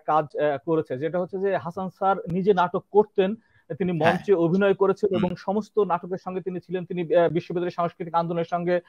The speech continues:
Speaker 1: আহ, অগ্রভাগে ছিলেন। এবং আরিফিন মাতিন, এই যে নামটা, তিনি এখন হয়তো শিক্ষকতা করছেন, এখন হয়তো তিনি একটি বিশ্ববিদ্যালয়ের ভিসি,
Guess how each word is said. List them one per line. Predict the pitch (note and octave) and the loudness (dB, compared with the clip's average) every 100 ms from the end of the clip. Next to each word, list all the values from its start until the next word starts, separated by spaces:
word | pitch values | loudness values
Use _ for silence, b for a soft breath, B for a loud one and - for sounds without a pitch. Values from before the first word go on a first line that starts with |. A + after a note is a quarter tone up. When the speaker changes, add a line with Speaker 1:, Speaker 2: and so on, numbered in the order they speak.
| b b | b b
Speaker 1:
আহ, | E3 | 6
অগ্রভাগে | E3 F3 E3+ F#3+ A#2+ G#3 A3 | 8 8 8 8 10 10 10
ছিলেন। | - F3 A#2+ - _ _ _ | 8 2 0 -4 _ _ _
এবং | E3+ F3+ G3+ G3 G3 | 2 6 6 4 0
আরিফিন | E3+ F#3+ A#3+ D4 C4+ | 6 6 6 2 2
মাতিন, | G#3+ G3 A3 D3 A2+ | 4 4 4 2 0
এই | F3 G3+ | 2 4
যে | G3+ | 6
নামটা, | E3+ F#3 G3 A3+ A#3+ | 6 4 6 4 4
তিনি | G3+ G#3+ | 0 2
এখন | F3 E3+ B3 A#3 | 2 2 2 2
হয়তো | A#3 G#3+ | 2 -2
শিক্ষকতা | - - A3 A3 G3 | -6 0 0 2 0
করছেন, | G3+ G3+ - G#3 G3+ | -2 -2 0 0 0
এখন | E3+ F#3+ F#3+ | -2 -2 -4
হয়তো | G3 F#3+ | -4 -4
তিনি | F3+ G3 | -6 -4
একটি | F3+ F3+ F#3 | -4 -2 -4
বিশ্ববিদ্যালয়ের | D#3+ - F#3+ E3+ F3+ F3 E3 A#2 | -4 -6 -4 -2 2 2 0 -6
ভিসি, | D3 E3+ A3 D#3+ | -10 -2 2 2